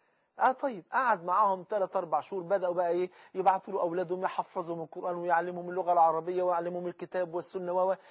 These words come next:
فرحوا بيه جدا وأنسوا بيه جدا. قالوا له: "خليك معانا بقى عايش على طول،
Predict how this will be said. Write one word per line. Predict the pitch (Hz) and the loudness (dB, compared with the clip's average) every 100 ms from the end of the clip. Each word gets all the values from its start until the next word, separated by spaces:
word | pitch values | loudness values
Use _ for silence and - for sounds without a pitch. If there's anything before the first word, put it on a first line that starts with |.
| - | -20
فرحوا | _ 277 208 - 175 | _ -4 -4 -4 -6
بيه | 208 | -6
جدا | 180 208 143 170 | -8 -10 -6 -4
وأنسوا | 165 175 196 165 160 | -2 -2 -4 -4 -10
بيه | 165 | -10
جدا. | 180 160 170 170 | -10 -8 -6 -2
قالوا | 180 170 | -2 -4
له: | |
"خليك | - 160 165 196 - | -6 -8 -8 -10 -8
معانا | 151 170 165 | -8 -6 -4
بقى | 185 175 | -2 -2
عايش | 170 156 | -2 -2
على | 151 | -2
طول، | - 214 196 | -2 -4 -4